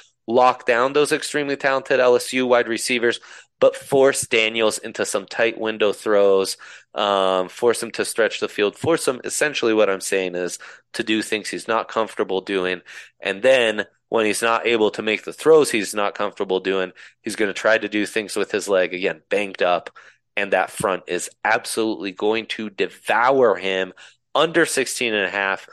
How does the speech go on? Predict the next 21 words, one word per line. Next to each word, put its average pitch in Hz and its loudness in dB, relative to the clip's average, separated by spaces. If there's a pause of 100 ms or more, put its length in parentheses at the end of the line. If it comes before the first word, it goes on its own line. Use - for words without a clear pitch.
(300)
We're 113 2
talking 113 0
on 107 0
the 95 0
draft 101 0
pod 95 2
that 92 0
we 92 0
like 95 2
some 98 -4
of 90 -8
the 87 -6
alt 95 2
spreads 95 -2
in 92 -12
this 95 -2
one. 95 -4 (440)
Um, 87 -2 (400)
plus 113 0
money 98 -2
on 90 -2